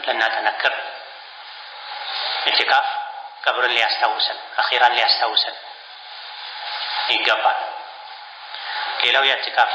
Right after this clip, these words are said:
መቅሱዱ ዓላማው ለይለተል ቀድርን መፈለግ ነው። የአንዳንድ አታሮች ላይ፣ ሐዲሶች ላይ ተጠቅሷልም ጭምር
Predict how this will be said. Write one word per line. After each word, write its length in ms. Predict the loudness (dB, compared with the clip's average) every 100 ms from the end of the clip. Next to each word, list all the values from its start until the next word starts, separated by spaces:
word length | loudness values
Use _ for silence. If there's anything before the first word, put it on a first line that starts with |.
| 0
መቅሱዱ 400 | 2 4 4 4 0 4
ዓላማው 380 | 6 6 4 -2 -6 -10 -14 -16 -16 -2
ለይለተል 380 | 0 2 0 2
ቀድርን 300 | 4 4 4
መፈለግ 360 | 2 2 0
ነው። 120 | -4 -10 -14 -14 -14 -14 -12 -12 -10 -8 -8 -6 -6 -6 -2 -2 -2 -2 0 0 0 2 2 0 2 2 4
የአንዳንድ 440 | 4 6 4 2 2
አታሮች 400 | 6 6 4 2
ላይ፣ 140 | 2 2
ሐዲሶች 400 | -2 -4 -4 0
ላይ 100 | 0
ተጠቅሷልም 600 | 0 0 2 6 6 4 2
ጭምር 280 | 0 0